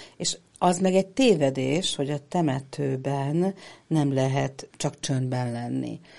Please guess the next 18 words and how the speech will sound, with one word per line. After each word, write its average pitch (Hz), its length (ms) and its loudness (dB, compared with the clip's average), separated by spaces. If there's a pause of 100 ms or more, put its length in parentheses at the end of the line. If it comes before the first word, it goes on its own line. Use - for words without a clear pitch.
(300)
Mert 175 180 6
én 233 160 4
például 214 540 6
egy 196 160 6
imát 135 340 4
szoktam 139 360 -2
énekelni 131 500 0
a 131 40 2
nagyszüleim 123 640 -2
sírjánál, 190 720 2
és 202 160 0
nem 208 160 2
nagyon 135 320 2
érdekel, 135 500 0
hogy 139 100 2
ezt 135 220 -4
ki - 140 -4
hallja. 135 440 2